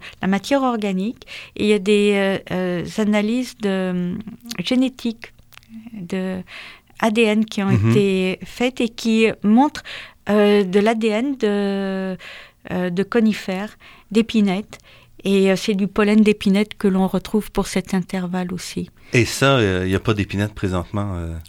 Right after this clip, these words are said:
Speaker 1: Ah ben
Speaker 2: au
Speaker 1: non.
Speaker 2: Groenland.
Speaker 1: Ah ben non, il y a de la glace. <laughs> Il y a, il y a, il y a plusieurs milliers de glaces, m-, milliers de mètres de glace. Le Groenland est aujourd'hui un continent, euh, essentiellement glacé, sauf un petit pourtour, euh,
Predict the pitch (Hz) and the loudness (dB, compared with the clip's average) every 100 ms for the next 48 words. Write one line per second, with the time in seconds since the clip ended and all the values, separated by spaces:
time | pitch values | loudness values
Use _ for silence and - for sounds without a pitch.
0 | - 196 175 175 220 87 85 82 - - | -4 -2 0 2 2 0 -4 -10 -14 -4
1 | 196 196 226 294 214 190 185 214 262 - | 2 2 4 4 2 2 0 0 0 -2
2 | - - 113 196 339 302 277 - - - | -8 -4 2 4 4 4 2 2 -2 0
3 | 262 269 285 285 - - 240 226 220 220 | 2 2 2 0 -4 -2 2 2 4 4
4 | 226 220 214 190 - - 196 - 277 269 | 2 2 -2 -6 -4 2 2 4 4 6
5 | 247 226 220 233 202 185 214 269 - 175 | 4 4 2 4 4 2 2 0 -2 -2
6 | 196 202 170 202 247 247 240 208 202 220 | 0 0 -2 2 2 4 4 4 2 0
7 | - 190 185 180 202 226 - - - - | -2 0 0 -2 -4 -6 -10 -16 -20 -20
8 | - - - - _ _ _ _ _ _ | -20 -20 -20 -20 _ _ _ _ _ _
9 | _ _ _ - - - 202 196 - 180 | _ _ _ -20 -18 -4 0 0 0 2
10 | 202 202 214 196 180 196 190 175 180 202 | 2 2 2 0 0 -2 0 -2 0 0
11 | 185 190 180 - 180 185 190 185 180 175 | 0 -4 -6 -6 -2 -2 -2 -4 -4 -6
12 | - 185 - 196 - 190 190 190 180 180 | -4 -4 0 -2 -2 -2 0 0 -2 -4
13 | - 220 226 214 196 185 180 214 190 196 | -4 -2 -2 -2 -4 -8 -6 -6 -4 -8
14 | 180 - 208 208 - 185 | -10 -4 -4 -4 -6 -10